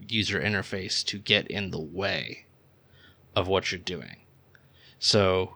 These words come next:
you know, I think that a lot of times G Ms will have players roll the dice too much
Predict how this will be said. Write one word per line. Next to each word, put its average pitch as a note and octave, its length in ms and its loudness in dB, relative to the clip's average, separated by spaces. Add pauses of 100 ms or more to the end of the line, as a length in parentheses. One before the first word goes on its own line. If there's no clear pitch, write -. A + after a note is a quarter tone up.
you B2 120 0
know, G#2 180 2
I B2 140 6
think B2+ 300 4
that G#2 220 2 (100)
a G2+ 80 -4
lot G#2 200 4
of F#2+ 80 2
times G2 720 0 (180)
G G#2 300 6
Ms F#2+ 200 0
will G2+ 100 -2
have G#2 220 0
players G2 500 0
roll G2+ 360 2
the G#2 80 2
dice G2+ 400 2
too - 160 -2
much G2 440 -6